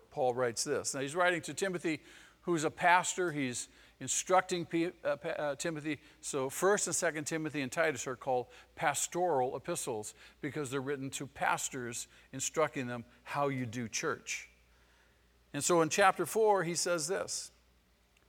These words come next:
"Time will come when men will not put up with sound doctrine. Instead, to suit their own desires, they will gather round them a great number of teachers to say what their itching ears want to hear.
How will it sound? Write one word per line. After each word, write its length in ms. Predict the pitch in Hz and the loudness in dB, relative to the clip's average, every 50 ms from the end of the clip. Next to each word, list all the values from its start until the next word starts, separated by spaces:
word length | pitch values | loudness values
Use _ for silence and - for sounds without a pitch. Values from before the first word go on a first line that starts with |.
| _ _ _ _ _ _ _ _ _ _ _ _ - | _ _ _ _ _ _ _ _ _ _ _ _ 4
"Time 240 | - 185 196 214 196 | 8 8 8 8 8
will 100 | 185 175 | 6 4
come 300 | - - 233 247 233 180 | 4 4 6 6 6 6
when 180 | 160 156 151 | 4 2 4
men 260 | 156 175 208 220 196 | 4 4 4 4 4
will 140 | 175 165 156 | 2 2 2
not 300 | 147 160 180 185 180 - | 4 4 4 4 4 4
put 160 | - 185 180 | 2 2 6
up 160 | 185 196 190 180 | 6 4 4 4
with 100 | 156 - | 0 0
sound 320 | - - 175 175 180 170 | 2 2 2 2 4 4
doctrine. 540 | 165 160 175 202 - - 143 120 120 139 147 | 6 4 4 4 2 -2 -4 -4 -4 -4 -6
Instead, 560 | 143 143 131 - - 156 165 175 151 139 139 | -4 -2 -2 0 4 6 6 6 6 4 0
to 80 | 143 151 | -4 -4
suit 260 | 135 - - 160 143 | -4 -2 -2 -2 0
their 160 | - 147 131 | 0 0 2
own 220 | - 170 196 233 233 | 2 4 4 4 4
desires, 880 | 180 170 139 113 123 120 104 101 101 101 101 110 131 143 - - - - _ _ _ _ _ _ _ _ _ _ | 4 2 0 2 0 0 2 2 0 -2 -2 -4 -4 -6 -6 -8 -8 -10 _ _ _ _ _ _ _ _ _ _
they 100 | - 143 | 0 2
will 160 | 147 143 143 | 4 6 6
gather 380 | 131 120 139 143 147 147 143 139 | 6 8 8 8 8 8 6 4
round 340 | 127 135 143 147 151 147 139 | 4 4 4 4 4 2 2
them 160 | 135 131 127 | 0 0 -2
a 60 | 120 | -4
great 280 | 117 110 139 143 143 110 | -2 0 2 2 2 2
number 360 | 139 143 147 147 139 143 139 | -2 -2 -2 0 0 0 0
of 80 | 127 - | -2 -2
teachers 480 | - - 165 156 - - 131 120 - | -6 -6 -6 -6 -4 -4 -4 -4 -4
to 80 | - 120 | -6 -4
say 180 | - - 143 | -2 0 0
what 200 | 131 127 123 123 | 0 0 -2 -4
their 100 | 120 123 | -4 -4
itching 320 | 101 135 135 - - 123 120 | -4 -4 -4 -4 -6 -6 -4
ears 260 | 127 135 135 120 - | -4 -4 -4 -4 -4
want 220 | 123 117 113 110 | -6 -8 -8 -8
to 40 | 104 101 | -10 -10
hear. 340 | - 135 135 123 107 92 | -10 -8 -8 -8 -8 -10